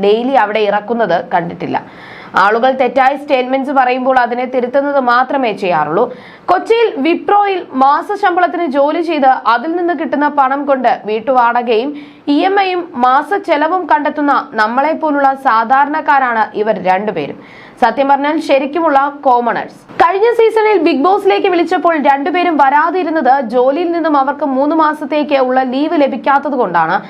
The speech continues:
എന്നാൽ അനീഷിനെ ഈ വട്ടം ബിഗ് ബോസ് വിളിച്ചപ്പോൾ വെറും മൂന്ന് ദിവസം കൊണ്ട് അതിനുള്ള പേപ്പർ വർക്കെല്ലാം ചെയ്തു തയ്യാറാകാൻ അനീഷിന് പറ്റി. വീട്ടിൽ സാമ്പത്തിക ഭദ്രതയും ആദില നൂറയെ പോലെ ജീവിക്കാൻ ആഴ്ചയിൽ ആറ് ദിവസം പത്തോ പന്ത്രണ്ടോ മണിക്കൂർ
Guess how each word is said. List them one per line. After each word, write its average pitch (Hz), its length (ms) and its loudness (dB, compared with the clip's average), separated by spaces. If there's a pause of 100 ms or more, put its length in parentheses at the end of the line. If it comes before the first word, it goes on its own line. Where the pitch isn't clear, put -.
(280)
എന്നാൽ 226 320 2 (280)
അനീഷിനെ 311 540 0
ഈ 330 100 0
വട്ടം 330 360 0
ബിഗ് 254 180 -2
ബോസ് 320 260 0
വിളിച്ചപ്പോൾ 311 520 -2
വെറും 277 300 0
മൂന്ന് 330 300 2
ദിവസം 320 440 0
കൊണ്ട് 294 200 2
അതിനുള്ള 285 580 0
പേപ്പർ 294 440 0
വർക്കെല്ലാം 294 540 0
ചെയ്തു 277 300 -2
തയ്യാറാകാൻ 269 720 0
അനീഷിന് 233 400 -4
പറ്റി. 170 400 -4 (400)
വീട്ടിൽ 220 460 0 (280)
സാമ്പത്തിക 330 580 2
ഭദ്രതയും 311 720 -2
ആദില 285 420 2
നൂറയെ 320 320 2
പോലെ 311 300 0
ജീവിക്കാൻ 277 560 -2
ആഴ്ചയിൽ 254 440 0
ആറ് 269 200 4
ദിവസം 302 460 -2
പത്തോ 262 300 0
പന്ത്രണ്ടോ 294 460 0
മണിക്കൂർ 262 540 -2